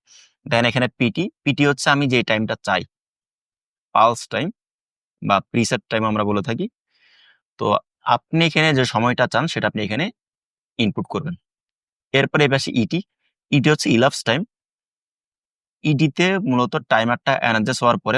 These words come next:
বর্তমানে সে কত সেকেন্ড কাউন্ট করতেছে সেটা এখানে শো করে। মূলত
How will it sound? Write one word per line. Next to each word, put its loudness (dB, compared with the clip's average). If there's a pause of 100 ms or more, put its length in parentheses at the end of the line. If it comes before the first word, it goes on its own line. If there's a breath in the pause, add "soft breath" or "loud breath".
(160)
বর্তমানে 2
সে -2 (200)
কত 2 (160)
সেকেন্ড 0
কাউন্ট 2
করতেছে -6 (500)
সেটা 0
এখানে 0
শো -2
করে। -6 (1040 soft breath)
মূলত 0